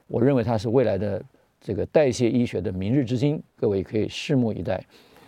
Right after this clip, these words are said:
另外一个人很重要，是这个图上面的下面这个人，叫 Adrian Sotamoto，Sotamoto，他是一个墨西哥人，呃，他呢本身也是一个医生，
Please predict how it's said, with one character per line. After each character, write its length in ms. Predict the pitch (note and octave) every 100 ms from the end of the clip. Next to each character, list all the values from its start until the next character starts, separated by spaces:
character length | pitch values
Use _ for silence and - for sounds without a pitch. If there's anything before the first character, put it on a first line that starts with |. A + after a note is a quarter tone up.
| -
另 120 | B3+ B3+
外 140 | A#3
一 40 |
个 60 | G3+
人 100 | F#3
很 120 | C3+
重 180 | D3 C3+
要， 180 | B2+ G#2+
是 240 | G2 A2
这 220 | - D3+ A#2+
个 220 | A2 E2
图 180 | F#2 F#2+
上 140 | A2+
面 140 | G#2 F#2
的 140 | E2
下 460 | - - F3 C3+ G2+
面 340 | A2 G2 F2
这 120 | F#2 E2
个 60 |
人， 180 | D#2+ E2+
叫 160 | G2 F#2
Adrian 560 | C3 F3+ D#3 E3+ A#2+
Sotamoto，Sotamoto， 2500 | G2+ - C3+ C3+ A#2+ A2+ F3 C#3 - _ _ _ - - F#3 F3+ D#3+ C#3+ B2 A2+ B2+ G3+ - - - _ - - -
他 140 | A#3
是 80 | A3
一 40 |
个 80 | G#3+
墨 140 | G#3
西 200 | F#3 F#3+
哥 80 | F3
人， 240 | C#3 F#2+ - _ _ _ _ _ _ _ -
呃， 240 | C3 B2
他 200 | D#3+ F#3+
呢 200 | F#3+ F#3+
本 160 | F3 A#2
身 140 | E3
也 100 | C#3+ G#2
是 120 | A3
一 40 |
个 60 | G3
医 160 | D3
生， 260 | B2 C#3+